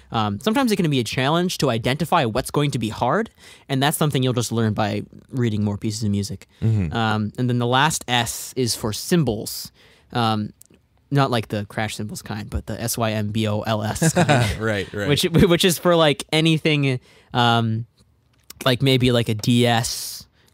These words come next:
Speaker 1: or, like, a D S Alcoda
Speaker 2: Mm-hmm.
Speaker 1: or, um, some, like, dynamics, things like that. Just musical symbols that don't really fall under the, all,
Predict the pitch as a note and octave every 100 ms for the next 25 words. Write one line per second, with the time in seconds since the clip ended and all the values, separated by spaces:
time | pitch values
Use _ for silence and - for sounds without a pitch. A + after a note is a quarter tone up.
0 | - B2+ A#2+ A#2 B2 A#2 G#2+ E3 D3+ D3+
1 | C#3+ D3+ G#2+ G#2 F2+ F2 A#2 A2 G2 A2+
2 | G#2 G#2 G#2 G2+ - _ _ - - -
3 | D3+ C3+ A#2+ A2+ G#2+ F#2+ A2+ A2+ A2 A#2
4 | A#2+ - - - - - _ - A#2+ A2+
5 | A2 - A2+ G#2 - - - - C3 -
6 | A#2+ C3+ D3 D3+ C3+ - C3 B2+ A#2 A#2
7 | A2+ G#2 A#2 A2+ A2+ A2 G#2 A#2 G#2 G#2
8 | G#2+ G#2 G#2 - A2+ A2 G#2+ G#2+ G#2